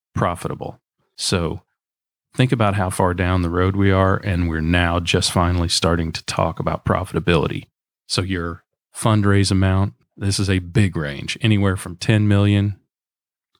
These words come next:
to over a billion dollars, usually used for growth, acquisition, and finally, finally, what's called founder liquidity, which is where the founders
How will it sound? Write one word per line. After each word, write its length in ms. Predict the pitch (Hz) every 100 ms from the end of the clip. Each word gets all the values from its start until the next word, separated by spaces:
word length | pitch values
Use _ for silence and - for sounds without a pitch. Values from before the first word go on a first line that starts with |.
| _ -
to 580 | - 92 87 85 85 -
over 400 | - 120 104 104
a 60 | 85
billion 440 | 107 101 98 92
dollars, 560 | 92 92 98 104 101 - _ _ _ _ _ _
usually 560 | 104 107 107 104 95 - _ _
used 580 | 95 92 98 101 101 98
for 380 | - 90 80 90
growth, 800 | 98 95 98 98 98 104 - - _ _ _ _ -
acquisition, 840 | 95 - 98 90 101 - 101 98 - _
and 180 | 101 87
finally, 680 | - - 101 107 90 - 85 -
finally, 640 | 113 110 113 85 85 101 - -
what's 220 | 98 -
called 280 | - 87 90
founder 500 | - 95 98 92 87
liquidity, 640 | 90 - 92 82 101 110
which 220 | - -
is 140 | 101 98
where 120 | 92
the 80 | 95
founders 640 | - 98 107 98 87